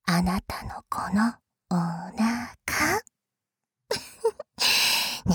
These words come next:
ねえ、どうしてこんなにぷっくりと膨らんでいるのかな？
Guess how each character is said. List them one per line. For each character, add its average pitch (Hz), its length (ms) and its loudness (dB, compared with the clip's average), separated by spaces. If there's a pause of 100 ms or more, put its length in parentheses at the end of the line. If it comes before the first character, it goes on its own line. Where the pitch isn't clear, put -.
ね - 60 -4 (200)
え、 - 60 -20 (380)
ど - 80 0 (320)
う 370 40 2
し - 80 2
て - 120 -8
こ - 160 4
ん 254 80 4
な 247 80 2
に 254 120 4
ぷ - 180 2
っ - 20 0 (300)
く 330 120 -2
り 349 140 2
と 320 100 2
膨 302 260 0
ら 339 160 2
ん 349 60 -2
で 370 140 4
い 381 40 2
る 403 100 2
の 403 100 4
か 330 160 -2
な？ 330 420 0